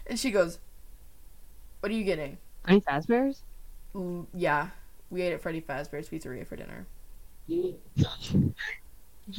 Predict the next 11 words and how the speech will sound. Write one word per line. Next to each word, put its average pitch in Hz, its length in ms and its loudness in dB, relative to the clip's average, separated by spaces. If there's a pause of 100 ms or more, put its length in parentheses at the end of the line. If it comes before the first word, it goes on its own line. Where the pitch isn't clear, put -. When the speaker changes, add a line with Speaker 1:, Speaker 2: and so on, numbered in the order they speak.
(120)
Speaker 1:
No 160 220 -4
fucking - 420 -10
way. - 240 -10 (600)
But 180 120 2
Speaker 2:
No 170 60 2
Speaker 1:
yeah. 165 380 2
Speaker 2:
freaking 147 320 -2
way. - 240 -2 (320)
Speaker 1:
No 170 100 -4
fucking 165 400 -6
way. 190 220 -8